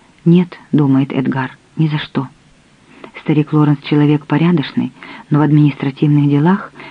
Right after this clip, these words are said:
всегда есть какой-то коэффициент неуверенности. Не меньший, во всяком случае, чем в способе Апермана. Как он сидит, этот бедняга, смотреть жалко. Торопливо жмёт Эдгар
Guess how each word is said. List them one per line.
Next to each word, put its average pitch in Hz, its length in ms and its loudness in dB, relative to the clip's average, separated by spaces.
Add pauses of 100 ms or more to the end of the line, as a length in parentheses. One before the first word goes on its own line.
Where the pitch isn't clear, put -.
(140)
всегда 151 260 0
есть 147 280 0
какой-то 147 400 -4
коэффициент 135 540 -4
неуверенности. 135 920 0 (720)
Не 165 160 4
меньший, 135 560 0 (480)
во 127 80 -4
всяком 131 340 -2
случае, 165 540 -2
чем 127 220 0
в - 20 -8
способе 135 480 -4
Апермана. 127 680 -4 (1300)
Как 214 240 0
он 156 120 0 (120)
сидит, 131 300 -2
этот 127 180 -4
бедняга, 131 600 0 (360)
смотреть 135 380 -2
жалко. 131 480 -4 (960)
Торопливо 143 480 0
жмёт 139 340 0
Эдгар 131 380 -4